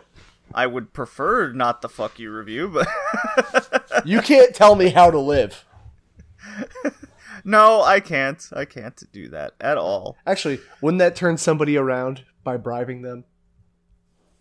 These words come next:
Speaker 1: Uh,
Speaker 2: Yeah.
Speaker 1: well, I mean, <laughs> with
Speaker 2: Yeah.
Speaker 1: politics these days, maybe bribing's not the best <laughs> way to go about it these days.
Speaker 2: Fair.
Speaker 1: <laughs>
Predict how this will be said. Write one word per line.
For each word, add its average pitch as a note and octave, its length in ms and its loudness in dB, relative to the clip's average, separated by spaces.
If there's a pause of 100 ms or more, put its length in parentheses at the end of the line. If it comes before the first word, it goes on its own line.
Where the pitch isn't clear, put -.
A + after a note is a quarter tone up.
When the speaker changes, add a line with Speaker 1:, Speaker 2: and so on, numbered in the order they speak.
(640)
Speaker 1:
Uh, A2 420 -8
Speaker 2:
Yeah. F2+ 100 -14
Speaker 1:
well, D3+ 340 4
I C#3+ 80 -2
mean, B2 300 -8 (440)
<laughs> - 460 -20
with D#3 140 -4
Speaker 2:
Yeah. A#2 120 0
Speaker 1:
politics D#3+ 380 4
these C#3+ 240 -8
days, C#3 260 -2
maybe D3 240 -4
bribing's C#3 520 0
not C#3 160 0
the C#3+ 80 -6
best C#3+ 320 0
<laughs> - 0 -
way E3 100 0
to - 320 -4
go A3 140 6
about F#3+ 340 0
it - 140 -16
these - 240 -12
days. - 240 -2
Speaker 2:
Fair. D3 480 2 (960)
Speaker 1:
<laughs> G4 100 -4